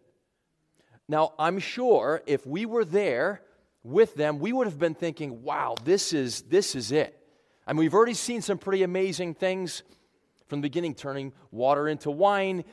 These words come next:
healing many people. In John's gospel alone, there's the healing of the lame man, the healing of the blind man, the, the raising of Lazarus we just considered, which was amazing. All these miracles and all these displays of glory and greatness and power.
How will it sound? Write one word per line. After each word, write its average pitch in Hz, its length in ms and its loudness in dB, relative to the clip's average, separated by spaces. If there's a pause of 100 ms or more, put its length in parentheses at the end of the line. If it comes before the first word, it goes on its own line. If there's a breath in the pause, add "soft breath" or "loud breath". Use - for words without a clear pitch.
(140 loud breath)
healing 160 440 -2
many 147 280 -2
people. 196 600 0
In 120 200 -10
John's 120 340 -4
gospel 160 400 0
alone, 175 280 2
there's 104 160 -6
the 104 80 -20
healing 143 280 -6
of 160 60 -6
the 165 60 0
lame 170 280 -4
man, 110 220 -6
the 110 80 -14
healing 143 300 -6
of 165 40 -4
the 170 60 -2
blind 175 460 -4
man, 131 200 -4
the, 117 100 -4 (240 loud breath)
the 107 100 -4
raising 147 360 0
of 170 100 0
Lazarus 196 480 4
we 127 100 -8
just 127 220 -6
considered, 113 320 -8
which 120 200 -8
was 123 220 -8
amazing. 175 720 -4 (260 loud breath)
All 208 200 8
these 208 300 -2
miracles 190 760 2
and 147 100 -2
all 208 220 4
these 214 220 -4
displays 214 800 0
of 160 200 -2
glory 202 520 6
and 131 120 -6
greatness 190 640 0
and 147 160 -8
power. 202 500 4